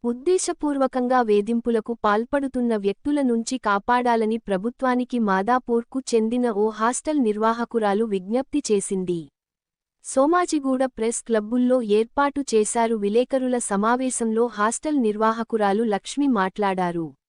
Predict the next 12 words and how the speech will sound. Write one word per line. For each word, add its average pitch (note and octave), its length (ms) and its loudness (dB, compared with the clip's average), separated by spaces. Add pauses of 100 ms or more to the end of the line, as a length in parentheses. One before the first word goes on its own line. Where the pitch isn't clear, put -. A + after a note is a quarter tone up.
(240)
మాదాపూర్లోని B3 1040 2
డాక్టర్ A#3 500 -2
రమణికి A#3 440 0 (100)
చెందిన A#3 360 2
భవనాన్ని A#3 680 0
అద్దెకు G3 380 -2
తీసుకొని A#3 760 -2
ఎన్పీపీ C#4 560 0
పేరిట A#3 420 2
హాస్టల్ను A3+ 680 0
నిర్వహిస్తున్నట్లు A3+ 920 -2 (120)
చెప్పారు. F3+ 540 -4